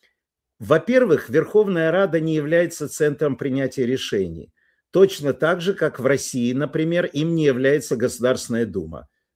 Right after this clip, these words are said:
Ну, конечно, депутаты же не контролируют,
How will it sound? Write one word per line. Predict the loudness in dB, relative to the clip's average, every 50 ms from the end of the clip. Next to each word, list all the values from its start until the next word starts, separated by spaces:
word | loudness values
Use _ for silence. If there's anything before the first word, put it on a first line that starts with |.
| _ -6
Ну, | -2 0 2 2 2 0 0 0
конечно, | 0 0 2 2 0 0 -2 -2 -4 -10 -14 -14 -14 _ _ _ _ -20 _ _ _
депутаты | -8 -6 -2 0 0 2 2 2 2 2 0 -2
же | -2 -2 -2 -2
не | -2 -2
контролируют, | 0 -2 -2 -2 -2 0 0 0 0 0 0 0 2 4 4 4 4 0 -2 -6 _